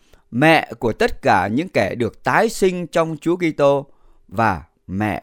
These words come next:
của Hội Thánh. Tước hiệu này đã xuất hiện trong những tác phẩm của các tác giả tu đức,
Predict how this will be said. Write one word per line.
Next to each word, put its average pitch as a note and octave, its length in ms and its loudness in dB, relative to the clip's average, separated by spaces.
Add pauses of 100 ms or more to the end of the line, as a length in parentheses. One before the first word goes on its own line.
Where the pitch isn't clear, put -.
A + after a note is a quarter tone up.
của G2 120 -6
Hội F2+ 260 -8
Thánh. G2+ 260 -8 (680)
Tước C#4+ 160 0
hiệu F3 220 6
này C#3+ 380 4
đã - 140 0
xuất C4 220 -2
hiện C#3+ 360 2
trong G3+ 180 0
những A#3 120 -4
tác A#3+ 280 -2
phẩm F#2+ 380 0
của G#2+ 140 -6
các - 300 -4
tác G#3+ 260 -4
giả F#2 260 -4
tu G3 280 -6
đức, B3+ 140 2